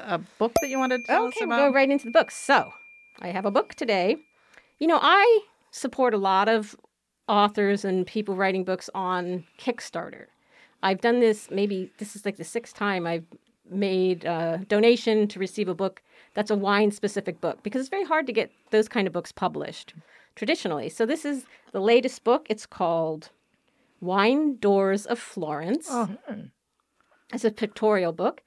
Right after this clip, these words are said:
Speaker 2: And this is by a friend of mine, Robin Giesling. I'm sure I've screwed up her <laughs> name, but I'm gonna go with Giesling Robin. And she's a wine person that I've known for many years. And this is, um, she's also lived and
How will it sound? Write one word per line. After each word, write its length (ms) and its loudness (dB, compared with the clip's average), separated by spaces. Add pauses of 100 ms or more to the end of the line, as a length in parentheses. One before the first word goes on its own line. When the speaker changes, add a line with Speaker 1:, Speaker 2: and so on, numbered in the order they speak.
(320)
Speaker 2:
And 80 -4
this 120 -2
is 80 -8
by 80 6
a 60 4
friend 200 0
of 80 2
mine, 160 2
Robin 380 4
Giesling. 500 0
I'm 80 0
sure 240 2
I've 180 -2
screwed 300 2
up 120 4
her 80 6
<laughs> 140 12
name, 200 10
but 180 8 (380)
I'm 80 2
gonna 160 6
go 160 8
with 240 0
Giesling 600 2
Robin. 480 2 (300)
And 100 0
she's 200 -4
a 60 0
wine 320 4
person 420 0
that 120 4
I've 220 2
known 240 0
for 140 -8
many 180 -2
years. 480 -6 (300)
And 200 2
this 380 -4 (180)
is, 280 2
um, 280 2
she's 220 -4
also 380 2
lived 360 0
and 360 2